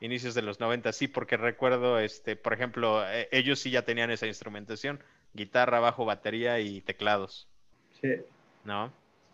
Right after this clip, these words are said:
Speaker 1: Igual para la bandita, si quieren que chequemos algún, este, cover que hayan avent-, que se hayan aventado, alguna banda local, ya sea de aquí de México, o que tengan su, su, su banda de covers allá en...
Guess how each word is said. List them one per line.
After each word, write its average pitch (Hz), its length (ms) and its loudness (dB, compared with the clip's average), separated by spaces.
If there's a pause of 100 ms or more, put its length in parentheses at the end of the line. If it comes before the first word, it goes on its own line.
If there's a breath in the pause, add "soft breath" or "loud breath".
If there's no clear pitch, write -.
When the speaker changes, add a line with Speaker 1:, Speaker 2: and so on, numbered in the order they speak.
(520 soft breath)
Speaker 1:
Igual 131 320 2
para 135 220 6
la 120 100 8
bandita, 123 380 4
si 117 120 -8
quieren 131 240 -4
que 104 120 -8
chequemos 123 400 -8
algún, 117 380 -4
este, 101 380 -6
cover 113 300 -2
que 123 120 -2
hayan 117 180 0
avent-, 101 260 -6
que 101 160 -12
se 123 140 -4
hayan 120 160 2
aventado, 117 520 0
alguna 113 340 -2
banda 107 420 -2
local, 113 400 -2
ya 117 100 -2
sea 117 160 -6
de 110 60 -2
aquí 110 160 -8
de 107 140 -4
México, 113 580 -8 (320 soft breath)
o 117 200 -2
que 117 120 -4
tengan 110 800 -2
su, 98 480 -8
su, 98 500 -12
su - 220 -10
banda 110 320 0
de 98 100 -2
covers 107 440 -6
allá 101 340 -6
en... 95 300 -16